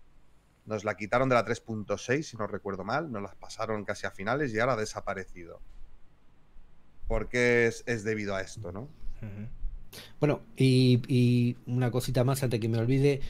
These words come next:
Speaker 3: con el tema del parche tres punto nueve, eh, habíamos,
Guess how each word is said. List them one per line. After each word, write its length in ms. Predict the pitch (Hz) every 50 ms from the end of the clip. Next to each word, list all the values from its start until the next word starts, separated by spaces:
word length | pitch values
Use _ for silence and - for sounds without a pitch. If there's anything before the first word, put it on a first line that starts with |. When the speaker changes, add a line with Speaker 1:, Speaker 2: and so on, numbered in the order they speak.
| - - -
Speaker 3:
con 180 | - 123 113
el 160 | 110 113 113 110
tema 300 | - 143 139 143 135 127
del 280 | 127 135 139 143 143
parche 560 | 139 - 143 139 135 139 - 147 143 143 - - -
tres 220 | - 143 139 131
punto 720 | - - - - - 127 127 127 123 117 - 117 113 110 110
nueve, 600 | 107 110 127 151 165 160 143 131 135 143 160 - - - - - - - - - - - -
eh, 480 | 123 120 117 113 113 110 110 107 - -
habíamos, 880 | - 113 123 131 143 143 143 135 131 127 120 110 - - - - -